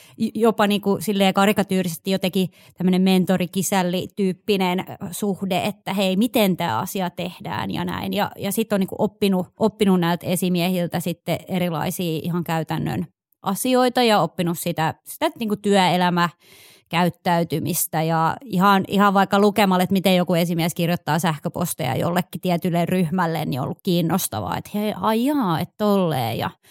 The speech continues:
fiksua ja näin. Että on niinku nappaillut sieltä täältä.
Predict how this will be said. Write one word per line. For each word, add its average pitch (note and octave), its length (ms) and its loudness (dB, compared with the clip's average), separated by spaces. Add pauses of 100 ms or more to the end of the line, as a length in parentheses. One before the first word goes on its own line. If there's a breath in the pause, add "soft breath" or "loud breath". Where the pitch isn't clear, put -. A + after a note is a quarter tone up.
(200 soft breath)
fiksua - 520 -4
ja - 200 -4 (120)
näin. E3+ 360 0 (100)
Että - 240 -2
on G3 120 4
niinku F#3 180 4
nappaillut F3 600 2
sieltä E3 360 -2
täältä. D#3+ 420 0